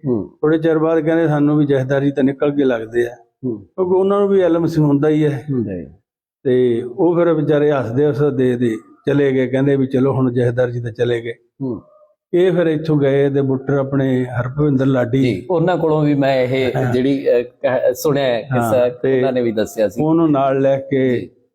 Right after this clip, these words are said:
Speaker 2: ਤੇ ਜਿਹੜੇ ਪੰਜ ਸੱਤ ਸ-, ਸਾਥੀ ਹੋਰ ਸੀਗੇ, ਉਹਨਾਂ ਨੂੰ ਨਾਲ ਲੈ ਕੇ ਦਰਬਾਰ ਸਾਹਿਬ ਚਲੇ ਗਏ ਅੰਮ੍ਰਿਤਸਰ।
Speaker 1: ਹੂੰ।
Speaker 2: ਉੱਥੇ ਜਾ ਕੇ ਸੰਤਾਂ ਨੂੰ ਦੱਸਿਆ ਵੀ ਐਂ ਹੋਇਆ ਸਾਡੇ ਨਾਲ।
Speaker 1: ਹੂੰ।
Speaker 2: ਚਲੋ ਕੁਝ ਦਿਨ ਉੱਥੇ ਰਹੇ, ਤੇ ਉਦੋਂ ਬਾਅਦ ਉੱਥੋਂ ਜਦੋਂ ਵਾਪਸ ਆਏ ਤਾਂ ਸੰਤਾਂ ਨੇ ਕਿਹਾ ਵੀ, "ਹੁਣ ਇਹ ਤਾਂ ਮੋਰਚੇ 'ਚ ਤਾਂ ਆਪਾਂ ਜਾਣਾ ਹੀ ਜਾਣਾ, ਵੀ ਤੁਸੀਂ ਚੱਲੋ ਪਿੰਡਾਂ 'ਚ ਜਾ ਕੇ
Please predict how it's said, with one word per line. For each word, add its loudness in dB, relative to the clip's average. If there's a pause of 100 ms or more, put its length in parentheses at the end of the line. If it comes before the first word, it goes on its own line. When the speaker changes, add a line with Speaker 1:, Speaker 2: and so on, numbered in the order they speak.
(140)
Speaker 2:
ਤੇ 0
ਜਿਹੜੇ 2
ਪੰਜ -2
ਸੱਤ -2
ਸ-, -14
ਸਾਥੀ -2
ਹੋਰ 0
ਸੀਗੇ, 0
ਉਹਨਾਂ 2
ਨੂੰ 2
ਨਾਲ 2
ਲੈ 0
ਕੇ -2
ਦਰਬਾਰ 0
ਸਾਹਿਬ -2
ਚਲੇ 0
ਗਏ 0
ਅੰਮ੍ਰਿਤਸਰ। -4 (240)
Speaker 1:
ਹੂੰ। -4 (480)
Speaker 2:
ਉੱਥੇ -2
ਜਾ 0
ਕੇ 0 (540)
ਸੰਤਾਂ -2
ਨੂੰ 2
ਦੱਸਿਆ 0 (600)
ਵੀ 0
ਐਂ 0
ਹੋਇਆ 0
ਸਾਡੇ -2
ਨਾਲ। -4 (280)
Speaker 1:
ਹੂੰ। -4 (520)
Speaker 2:
ਚਲੋ 0
ਕੁਝ 0
ਦਿਨ 2
ਉੱਥੇ 0
ਰਹੇ, 2
ਤੇ -2
ਉਦੋਂ 2
ਬਾਅਦ 0
ਉੱਥੋਂ 0
ਜਦੋਂ 2
ਵਾਪਸ 0
ਆਏ 2
ਤਾਂ 0
ਸੰਤਾਂ -2
ਨੇ 0
ਕਿਹਾ 0
ਵੀ, 0
"ਹੁਣ 2
ਇਹ 2
ਤਾਂ 0
ਮੋਰਚੇ 0
'ਚ -6
ਤਾਂ 0
ਆਪਾਂ 0
ਜਾਣਾ 0
ਹੀ 2
ਜਾਣਾ, 0
ਵੀ 2
ਤੁਸੀਂ -8
ਚੱਲੋ 2
ਪਿੰਡਾਂ 0
'ਚ -8
ਜਾ 0
ਕੇ -4